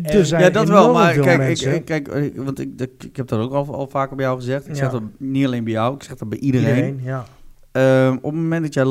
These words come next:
Speaker 3: live gaat, eh, eh, v-, voor je, eh, voor, hè, ik, ik snap, je wil je muziek laten horen, snap ik. Maar je hebt die camera continu op je eigen porum staan.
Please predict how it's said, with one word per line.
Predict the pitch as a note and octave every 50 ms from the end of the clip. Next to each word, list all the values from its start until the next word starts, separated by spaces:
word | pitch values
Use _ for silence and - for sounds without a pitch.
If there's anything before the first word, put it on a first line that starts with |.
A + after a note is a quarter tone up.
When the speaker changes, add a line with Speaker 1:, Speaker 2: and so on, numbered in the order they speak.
| C3+ C#3+
Speaker 3:
live | D#3 F3+ G3 F#3+ F#3+
gaat, | - D3 A#2+ A2 G#2 - - - -
eh, | - A#2 A#2+ A#2+ A#2+ - - B2 A#2+ A#2+ A#2
eh, | A#2 A#2 - _ _ _
v-, | _ G1+ - A#2+ A#2+ A#2+
voor | - - B2 B2
je, | A#2+ A#2+ B2 -
eh, | - A#2+ A#2 A#2
voor, | C#3+ - - - - - - A#2+ - -
hè, | - C3 D#3 F3+ E3 -
ik, | - A#2+ - -
ik | - - -
snap, | - - - - -
je | F3+ F3
wil | D#3+ D#3+
je | D#3 D#3+
muziek | D#3 D3 - - -
laten | F3 E3 D#3+ D3+
horen, | C#3 D3+ E3 E3
snap | D#3+ - F3 E3 D#3+ -
ik. | E3 E3 _ _ _ _ _ - - _ _
Maar | - C#3+ C#3+ D3
je | C#3+
hebt | C#3 D3 C#3+ C#3
die | - -
camera | - F3 F#3+ F#3+ E3+ D3+ C#3 -
continu | E3+ E3 D#3+ - D#3 D3
op | C#3 -
je | C#3+
eigen | C#3 - F3 F#3+ F#3 - -
porum | - C3+ C3 A#2+ A2+ G#2+
staan. | G#2 - G2+ F#2+ G2+ A#2+ D#3+